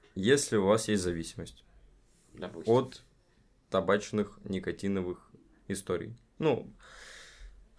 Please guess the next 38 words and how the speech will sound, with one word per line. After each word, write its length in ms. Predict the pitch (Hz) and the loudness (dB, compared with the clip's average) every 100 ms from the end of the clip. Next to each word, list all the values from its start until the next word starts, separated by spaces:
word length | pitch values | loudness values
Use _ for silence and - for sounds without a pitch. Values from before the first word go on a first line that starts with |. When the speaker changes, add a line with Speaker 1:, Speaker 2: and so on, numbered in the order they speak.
| - - - 113 | -12 -10 -4 0
Speaker 1:
а, 380 | 104 98 95 95 | 4 4 4 4
тогда 280 | 95 139 | 4 4
рекомендую 680 | 143 110 101 98 110 95 92 | 4 2 0 2 2 2 0
книгу 540 | 90 98 127 123 127 123 | -2 -2 -2 -2 -4 -2
«Как 240 | 101 104 | -2 -2
бросить 260 | 95 101 - | -2 -6 -4
курить 320 | 92 98 101 | -4 -2 -2
за 120 | 90 | 0
два 160 | 90 92 | 2 2
вечера». 380 | 85 73 - - - - | 0 -6 -14 -20 -20 -16
Speaker 2:
Ну, 200 | 85 90 | -14 -8
только 180 | 92 - | -8 -4
ты 100 | 98 | -4
не 80 | |
бросил 260 | 98 95 - | -2 -2 -4
пока 180 | - 78 | -12 -12
курить 320 | - 80 80 | -10 -10 -10
за 120 | 82 | -10
два 140 | 80 80 | -10 -8
вечера. 300 | 82 90 - - - - | -8 -10 -12 -16 -16 -8
Speaker 1:
Я 320 | 95 90 113 120 | -6 2 4 4
не 120 | 107 | 4
бросил 340 | 104 104 101 | 4 2 0
курить 180 | - 95 | -4 -4
за 80 | 92 | -4
два 120 | 92 | -2
вечера, 260 | 123 165 135 | 0 0 -4
потому 160 | 104 92 | -6 -2
что 100 | 92 | -2
я 60 | |
приостановился 540 | 98 - 98 95 92 - | -2 -4 -2 -2 -2 -8
с 120 | - | -4
её 120 | 95 | -4
чтением, 420 | - 175 180 113 | 0 2 2 2
но, 260 | 110 120 117 - - - - | 2 2 -2 -12 -20 -20 -6
а, 320 | 92 92 90 | -2 0 2
мой 260 | 95 120 107 | 4 6 6
мотив 520 | 95 98 156 160 | 4 2 -2 -4